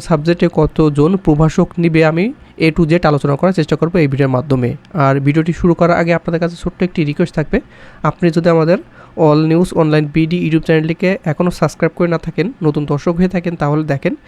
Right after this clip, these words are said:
সাবস্ক্রাইব লেখা একটি বাটন আছে, এখানে ক্লিক করে সাবস্ক্রাইব করে দিবেন এবং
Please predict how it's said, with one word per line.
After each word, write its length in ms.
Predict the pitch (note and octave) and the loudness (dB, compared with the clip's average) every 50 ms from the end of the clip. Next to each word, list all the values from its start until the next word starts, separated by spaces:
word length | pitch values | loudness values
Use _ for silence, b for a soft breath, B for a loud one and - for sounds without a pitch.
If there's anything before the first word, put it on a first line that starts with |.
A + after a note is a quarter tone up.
| B B B B B B - - | B B B B B B -8 -4
সাবস্ক্রাইব 340 | D3 C3+ - - - D#3 D#3+ E3+ | -4 -4 -2 -2 -4 -4 -2 -2
লেখা 120 | E3 - E3+ | 0 0 -2
একটি 100 | - - D#3 C#3+ | 0 0 0 0
বাটন 200 | D3 C#3+ - E3+ E3+ D#3 | 0 0 2 2 0 0
আছে, 100 | - - E3 | 0 -2 0
এখানে 160 | E3+ E3 E3 - | 0 0 -2 -2
ক্লিক 160 | - E3 D#3 - | -2 -2 0 0
করে 100 | F3 F3 - - | 0 -2 0 -2
সাবস্ক্রাইব 280 | D#3 - - F3 D#3 - | -4 -2 -2 -2 -2 0
করে 100 | F3 E3+ E3 | 0 0 2
দিবেন 180 | D#3+ D3 E3+ A#3 - B B B B B B B D#3+ | 2 2 0 0 -2 B B B B B B B 2
এবং 160 | F3 F3+ D#3+ | 2 4 2